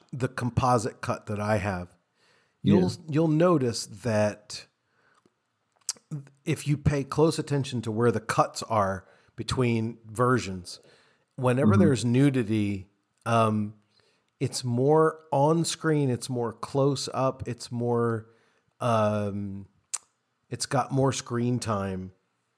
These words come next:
Speaker 1: in,
Speaker 2: Yeah.
Speaker 1: in the cut version. You know, so there, there are scenes, you know, where there are women dancing topless at, you know,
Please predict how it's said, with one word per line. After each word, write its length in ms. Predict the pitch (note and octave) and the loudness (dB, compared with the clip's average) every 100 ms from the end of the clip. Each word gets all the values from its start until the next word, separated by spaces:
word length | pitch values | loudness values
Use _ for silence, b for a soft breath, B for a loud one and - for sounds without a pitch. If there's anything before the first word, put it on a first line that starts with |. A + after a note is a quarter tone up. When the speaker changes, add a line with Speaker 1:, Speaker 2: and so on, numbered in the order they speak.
| _ _ _ - | _ _ _ -2
Speaker 1:
in, 80 | G2 | 4
Speaker 2:
Yeah. 100 | F#2+ | 6
Speaker 1:
in 120 | C#2+ C#2 | 6 2
the 60 | |
cut 260 | - C#3 - | 0 -6 -2
version. 480 | A2 G#2 F2+ F#2 F#2+ _ _ _ _ _ - | -2 -2 -4 -12 -14 _ _ _ _ _ -6
You 120 | A#2 | -2
know, 80 | G#2 | -2
so 160 | - C#3 | -2 0
there, 200 | F#3+ - | 0 0
there 180 | D#3 F#3 | 4 8
are 180 | F#3+ - | 8 6
scenes, 800 | - G#3+ F3 C#3 C3+ B2 - - - | 2 4 6 6 4 0 -6 -12 -6
you 100 | C3 | -2
know, 320 | G2+ G#2 G#2+ b b b | 0 -2 -4 b b b
where 680 | A2+ A#2+ A#2+ A#2 A#2 A#2 A#2 - _ _ _ _ _ - | 2 6 8 8 8 4 -2 -12 _ _ _ _ _ 0
there 120 | D3+ | 4
are 80 | C3 | 6
women 560 | A#2 C#3 C3 B2 B2 G#2+ | 6 6 6 4 2 0
dancing 480 | B2 B2 A#2+ A#2 G#2+ | 4 4 4 2 2
topless 720 | - A2 A2+ A2+ A#2 - - - - | 2 0 2 2 2 0 -8 -8 -4
at, 380 | G#2+ G#2+ - _ _ A2 | -2 -2 -6 _ _ -8
you 100 | F#2+ | -6
know, 320 | F2+ F#2 | -6 -8